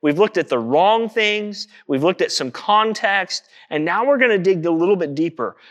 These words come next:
What James says here that are found in verses one to seven, and, and we'll trickle a little bit into eight through thirteen, but mainly one to seven, of why we must not feel prejudice or partiality. Let's, let's look at the first subpoint here.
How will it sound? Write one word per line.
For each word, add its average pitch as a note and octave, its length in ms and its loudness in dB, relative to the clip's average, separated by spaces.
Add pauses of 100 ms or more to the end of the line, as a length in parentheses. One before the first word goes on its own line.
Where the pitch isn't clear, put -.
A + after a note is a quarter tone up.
What E3+ 340 2
James F#3+ 460 0
says E3 420 0
here A2 220 -12 (540)
that E3 100 4
are E3 60 4
found A3 340 2
in A#3 100 4
verses G3 320 2
one D#3+ 240 2
to F3 60 0
seven, B2 400 -2
and, C3 180 -6 (160)
and F3 140 2
we'll F3+ 80 4
trickle - 340 2
a G3+ 80 6
little G3+ 160 6
bit F#3 140 2
into F3 280 0
eight E3+ 180 -4
through D3+ 120 -2
thirteen, C3 480 -4
but C3 80 -4
mainly B3 300 0
one F3 240 0
to D#3 60 -4
seven, B2 440 -4 (540)
of D#3 160 2
why F#3+ 540 4
we G#3+ 140 2
must F3 280 0
not E3 220 -4
feel D3 180 0
prejudice D#3 640 -4
or - 80 -12
partiality. F#2 720 -6
Let's, - 340 -2
let's F#3 220 0
look G3 140 0
at D#3+ 60 -4
the C#3+ 80 -8
first - 300 0
subpoint A2+ 340 -6
here. - 180 -20